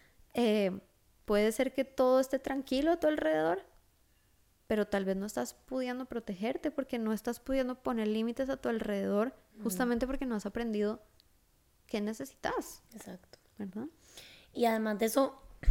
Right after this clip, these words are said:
Speaker 2: o sea, todo eso que decís me parece interesantísimo y la parte en la que estabas hablando de,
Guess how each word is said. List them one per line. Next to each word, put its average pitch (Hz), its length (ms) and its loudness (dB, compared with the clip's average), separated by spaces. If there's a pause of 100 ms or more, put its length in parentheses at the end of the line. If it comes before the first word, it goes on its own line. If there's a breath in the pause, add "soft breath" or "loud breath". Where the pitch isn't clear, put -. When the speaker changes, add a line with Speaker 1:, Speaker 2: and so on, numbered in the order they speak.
(100)
Speaker 2:
o 220 80 0
sea, 214 220 6
todo 208 220 2
eso 220 160 0
que 254 80 2
decís 208 180 0
me 214 120 -2
parece 202 260 -2
interesantísimo 214 880 -2 (140)
y - 80 -8
la 185 160 -4
parte 190 280 -4
en 226 40 -4
la 214 100 -6
que - 80 -8
estabas 185 280 -4
hablando 196 400 -2
de, 190 300 -2